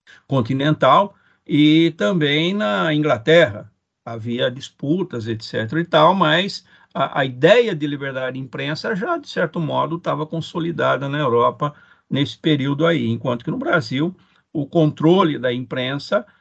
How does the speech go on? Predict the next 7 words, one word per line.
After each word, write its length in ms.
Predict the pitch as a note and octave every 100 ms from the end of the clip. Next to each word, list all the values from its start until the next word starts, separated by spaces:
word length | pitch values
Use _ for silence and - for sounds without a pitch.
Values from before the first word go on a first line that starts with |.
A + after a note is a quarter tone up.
| _ -
evitava, 1040 | C#3 D3 D#3 D3 C#3+ B2+ A#2 A#2+ A2 B2+
uma 220 | C#3 D3
das 200 | C#3 C#3
razões, 600 | C3 A#2+ A2 C#3 F3 C#3
né, 220 | A2 C#3 E3+
alegadas, 800 | B2+ A#2+ B2 C3+ C3+ A2+ G#2+
né, 280 | A2 B2+ D#3